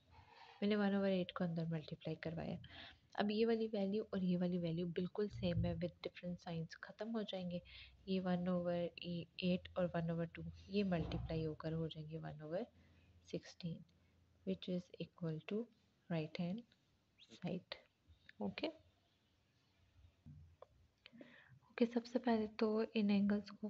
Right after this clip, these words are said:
convert कर लो degree में। तो क्या angles बनेंगे आपके पास? पाई बाय नाइन को निकालने के लिए वन एटी को नाइन से divide करो, ये बन जाएगा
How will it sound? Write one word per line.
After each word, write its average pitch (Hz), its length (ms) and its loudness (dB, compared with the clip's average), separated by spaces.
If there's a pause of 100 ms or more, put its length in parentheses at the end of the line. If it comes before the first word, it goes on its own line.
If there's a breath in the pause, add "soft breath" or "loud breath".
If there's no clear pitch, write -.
convert 190 480 2
कर 180 220 0
लो 180 200 4 (100)
degree 165 360 -2
में। 170 200 -4 (1600 soft breath)
तो 190 100 2 (320)
क्या 190 180 4
angles 190 500 12
बनेंगे 180 340 4
आपके 185 280 0
पास? 185 440 12 (840 soft breath)
पाई 196 140 4
बाय 208 160 2
नाइन 202 240 2
को 208 160 -4
निकालने 196 400 2
के 185 140 -8
लिए 196 120 0
वन 185 200 -2
एटी 180 180 -4
को 196 140 -2
नाइन 180 280 0
से - 140 -14
divide 190 400 -6
करो, 185 280 -6 (1080 soft breath)
ये 180 120 4
बन 180 180 4
जाएगा 175 380 0